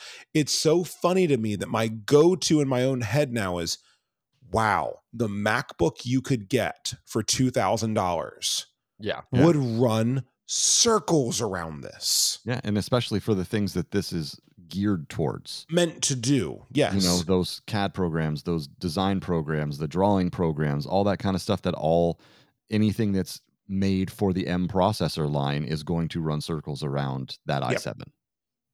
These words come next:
Speaker 3: I mean, you know, it needs to be obviously programmed, you know, native M series programming, it will run circles around it. So
Speaker 1: Yeah.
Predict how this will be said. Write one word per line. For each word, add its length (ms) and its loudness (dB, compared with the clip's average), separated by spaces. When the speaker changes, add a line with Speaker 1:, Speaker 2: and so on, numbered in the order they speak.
Speaker 3:
I 80 -2
mean, 240 2
you 120 0
know, 100 -2
it 20 0
needs 240 -2
to 80 -14
be 100 0
obviously 320 0
programmed, 520 0
you 80 -2
know, 60 0
native 640 0
M 220 2
series 600 -4
programming, 760 0
it 140 -4
will 180 -2
run 160 -2
circles 360 -8
around 280 -12
it. 120 -14
So 180 -6
Speaker 1:
Yeah. 160 0